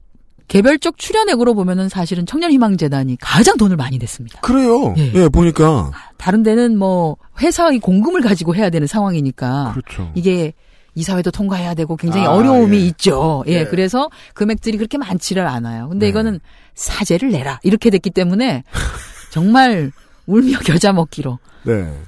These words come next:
Speaker 1: 좋은 기분 아니었을 것 같다는 생각은 듭니다.
Speaker 2: 그러니까 대기업과
Speaker 1: 네.
Speaker 2: 은행을 상대했을 뿐이지 사실 이거 일수 장부 들고 돌아다니는 동네 건달이랑 뭐가 다른가 하는
Speaker 1: 돌아다니는
Speaker 2: 생각이 듭니다,
Speaker 1: 거죠.
Speaker 2: 방식이.
Speaker 1: 예, 예.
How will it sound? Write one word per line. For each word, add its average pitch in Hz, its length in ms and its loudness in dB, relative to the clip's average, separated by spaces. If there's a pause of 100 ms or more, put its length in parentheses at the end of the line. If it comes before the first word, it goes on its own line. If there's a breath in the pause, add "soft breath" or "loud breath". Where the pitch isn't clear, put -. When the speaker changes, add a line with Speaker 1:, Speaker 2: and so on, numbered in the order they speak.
(120)
Speaker 1:
좋은 180 200 2
기분 170 180 0
아니었을 196 380 4
것 190 80 -2
같다는 160 200 -2
생각은 180 300 0
듭니다. 135 520 0
Speaker 2:
그러니까 139 220 -4
대기업과 147 560 2
Speaker 1:
네. 151 40 4
Speaker 2:
은행을 190 380 0
상대했을 190 580 -4
뿐이지 165 580 -4
사실 185 320 -6
이거 143 180 0
일수 170 340 -4
장부 160 340 -6
들고 156 240 -4
돌아다니는 165 540 -2
동네 147 280 -4
건달이랑 135 540 -4
뭐가 139 280 0
다른가 139 340 2
하는 160 120 0
Speaker 1:
돌아다니는 131 60 4
Speaker 2:
생각이 180 280 2
듭니다, 131 280 0
Speaker 1:
거죠. 101 100 -2
Speaker 2:
방식이. 120 280 -2
Speaker 1:
예, 98 400 -2
예. - 60 -14